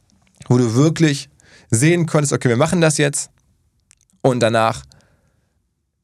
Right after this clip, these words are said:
äh, steigt der, die Hörerzahlen und, und auch diese Chart, äh, Einträge so, so dramatisch. So, man hat, okay, krass, das ist ja,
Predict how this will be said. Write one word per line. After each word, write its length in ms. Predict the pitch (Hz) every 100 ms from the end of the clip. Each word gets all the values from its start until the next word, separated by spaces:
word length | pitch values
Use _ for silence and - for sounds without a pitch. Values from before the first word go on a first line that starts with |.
| _ _ -
äh, 160 | - -
steigt 420 | - - 139 139
der, 80 | 139
die 220 | 135 135
Hörerzahlen 640 | 131 156 143 - 135 135 131
und, 120 | 135
und 160 | 135
auch 100 | 127
diese 240 | 123 131 123
Chart, 500 | - 135 147 147 - -
äh, 600 | 135 131 127 127 127 113 -
Einträge 560 | 143 147 - 135 131
so, 260 | 123 139 135 - - _
so 160 | 123 135
dramatisch. 720 | 143 143 151 190 147 117 -
So, 160 | 123 110 120 - - 175 - -
man 120 | 127
hat, 80 | 123
okay, 200 | - 135
krass, 500 | - 185 156 - -
das 140 | 127
ist 120 | 135 147
ja, 220 | 131